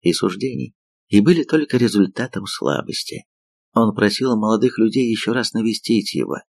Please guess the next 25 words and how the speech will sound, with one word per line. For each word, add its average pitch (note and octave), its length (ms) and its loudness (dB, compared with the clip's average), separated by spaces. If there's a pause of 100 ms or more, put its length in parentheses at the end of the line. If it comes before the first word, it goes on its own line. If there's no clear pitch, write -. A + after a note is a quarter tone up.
(180)
и F#2+ 120 4
они F#2 280 2
охотно E2 460 -2
обещали. F2 580 -4 (720)
Но A#2+ 220 2
повидать G#2+ 600 2
его C3+ 240 0
уже B2 320 -6 (200)
не G2+ 200 2
пришлось, - 640 -2 (540)
ибо E3 360 4
в - 100 -10
тот - 200 -2
же G2+ 140 2
вечер A#2 380 0
прибыл F#2 360 2
фабрикант - 640 -2
кукол, D#3 420 -2 (560)
а G#2 80 -2
на G#2+ 100 4
другое C3 380 2
утро C#3+ 280 -2
была G2 260 4
сделана F#2+ 480 4
операция, C#3+ 680 -6